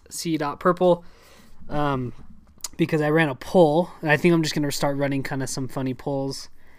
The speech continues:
and things like that. But, um, as soon as, we'll talk about it more, but Kamala Harris got announced as vice president, President Trump immediately came out, right, with this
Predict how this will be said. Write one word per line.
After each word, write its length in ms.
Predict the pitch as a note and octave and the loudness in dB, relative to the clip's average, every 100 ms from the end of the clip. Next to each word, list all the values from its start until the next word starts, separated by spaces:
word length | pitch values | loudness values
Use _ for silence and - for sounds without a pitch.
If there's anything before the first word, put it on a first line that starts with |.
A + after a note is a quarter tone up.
| - - - - | -20 -20 -18 -12
and 360 | C3+ A#2+ A#2 | -8 -8 -8
things 200 | C3 B2 | -8 -6
like 140 | A#2+ A2+ | -4 -2
that. 280 | C3 A2 C#3+ | -2 -2 -2
But, 220 | C#3 - - - - - - - - - - - - - - | -2 -4 -12 -16 -18 -20 -20 -20 -20 -20 -18 -18 -18 -16 -10
um, 480 | D3+ D3+ D3 C3 C3 - - - - | -2 0 0 -2 -6 -6 -6 -6 -4
as 160 | E3 - | -4 0
soon 240 | G3+ G#3 | 2 6
as, 480 | G3 F3 D3 - - - | 6 4 2 -2 -4 -4
we'll 140 | D#3 | 0
talk 180 | D3+ F#3 | 6 6
about 160 | E3 D#3+ | 6 4
it 40 | |
more, 220 | D#3+ D#3 | 4 4
but 240 | D3 C#3+ - | 2 -2 -2
Kamala 540 | - C#3+ C#3+ C#3+ C#3 | -2 -2 0 0 0
Harris 560 | - C#3+ C#3 C#3+ - - | 0 2 2 2 -2 -4
got 240 | D3 C3 | -4 -4
announced 400 | C3 C3+ C3+ - | -6 -6 -6 -6
as 220 | C3+ B2+ | -8 -8
vice 200 | B2+ B2+ | -8 -8
president, 480 | - C#3+ C3+ C#3 C#3 | -4 -4 -2 -2 -2
President 300 | C#3+ C3 C3+ | -2 -2 -4
Trump 180 | C#3 B2+ | -4 -6
immediately 460 | B2 D3 D3+ D3 C#3 | -2 0 0 0 -2
came 220 | D3 C#3 | -2 -2
out, 260 | B2+ C3+ - - - - - - - - - | -4 -8 -12 -14 -12 -12 -10 -10 -12 -12 4
right, 220 | D3+ D3+ | 4 4
with 160 | D3 - | 0 0
this 300 | C#3 B2 | -4 -4